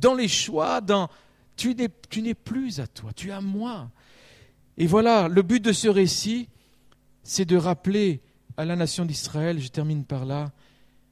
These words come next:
sur le point d'entrer dans la terre promise, que cette victoire ne lui viendra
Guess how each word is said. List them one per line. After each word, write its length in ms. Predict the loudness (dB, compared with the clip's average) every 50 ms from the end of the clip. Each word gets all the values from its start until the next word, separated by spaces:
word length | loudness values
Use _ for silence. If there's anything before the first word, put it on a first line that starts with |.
| _ _ _
sur 200 | -14 -8 -4 -2
le 100 | -2 -2
point 260 | 0 0 0 0 2
d'entrer 340 | 2 2 0 0 0 -2 -2
dans 120 | 0 0 -2
la 80 | -2
terre 180 | -4 -4 -6 -6
promise, 600 | -6 -6 -6 -4 -4 -2 -2 -4 -4 -6 -8 -12 -14 _ _ _ _ _ _ _ _ _ _ _ _
que 100 | -2 -2
cette 240 | 0 2 0 0 0
victoire 400 | -2 -6 -6 -2 -2 0 0 2
ne 60 | 0
lui 120 | 0 -2
viendra 360 | -2 -2 -2 -2 -2 -2 -4